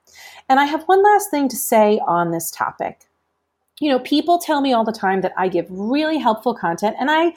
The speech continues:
I take that because helping is my favorite thing. So if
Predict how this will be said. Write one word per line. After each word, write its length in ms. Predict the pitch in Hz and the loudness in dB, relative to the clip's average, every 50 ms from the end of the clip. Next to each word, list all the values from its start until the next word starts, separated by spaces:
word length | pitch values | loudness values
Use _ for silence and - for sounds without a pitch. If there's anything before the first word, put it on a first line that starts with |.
| - - - - - - - | -8 -18 -20 -20 -10 -2 0
I 60 | 403 | 0
take 240 | 415 403 539 523 494 - | 2 2 2 2 4 4
that 160 | 220 - - | 2 2 2
because 260 | 233 226 - 208 196 | 0 -2 -2 -2 -2
helping 460 | - - 190 - - - 202 226 247 | -2 -2 -4 -2 0 0 2 2 2
is 120 | 285 277 285 | 2 2 2
my 120 | 339 339 | 2 2
favorite 340 | 330 359 370 370 403 403 403 427 466 466 | 4 2 2 2 2 0 0 0 0 0
thing. 340 | 349 - 170 175 180 170 - - - - - _ | -2 -2 -2 -4 -6 -10 -12 -18 -20 -20 -20 _
So 380 | - - - 359 349 - 370 - - | -12 -2 2 2 2 2 0 -2 -2
if 140 | 294 294 | -2 -2